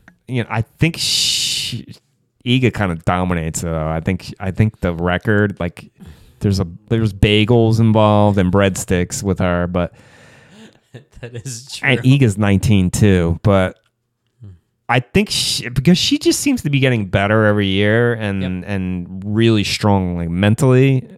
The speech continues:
Speaker 2: Yeah.
Speaker 1: and physically. So I, I'm gonna say that she's gonna break into the, uh, top three.
Speaker 2: Okay.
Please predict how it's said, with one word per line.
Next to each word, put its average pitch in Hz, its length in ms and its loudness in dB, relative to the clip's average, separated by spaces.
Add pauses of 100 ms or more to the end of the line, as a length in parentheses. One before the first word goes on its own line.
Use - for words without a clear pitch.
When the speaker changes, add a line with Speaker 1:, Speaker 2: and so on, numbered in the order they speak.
(100)
Speaker 2:
Yeah. - 140 -6
Speaker 1:
and 95 160 0
physically. 123 580 2
So 120 160 -4
I, 95 240 -8 (720)
I'm 127 80 2
gonna 156 140 4
say 135 580 4
that 107 200 2
she's 123 440 2
gonna 113 300 2
break 110 480 2
into 98 540 -2
the, 90 360 -2
uh, 85 540 -4 (1800)
top - 200 -2
three. 113 280 0 (520)
Speaker 2:
Okay. 143 300 -16